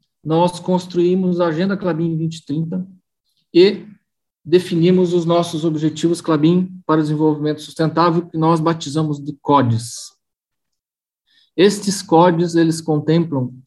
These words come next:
vinte e três metas que nós divulgamos publicamente esta agenda,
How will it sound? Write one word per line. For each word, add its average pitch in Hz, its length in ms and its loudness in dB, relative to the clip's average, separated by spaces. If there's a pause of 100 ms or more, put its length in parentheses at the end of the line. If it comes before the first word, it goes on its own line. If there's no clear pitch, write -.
(300)
vinte 226 320 -2
e 214 100 -14 (120)
três 202 600 0
metas 151 800 -4 (380)
que - 100 -2
nós 170 500 2 (320)
divulgamos 175 1120 2
publicamente 151 960 0 (100)
esta 131 260 -4
agenda, 127 540 0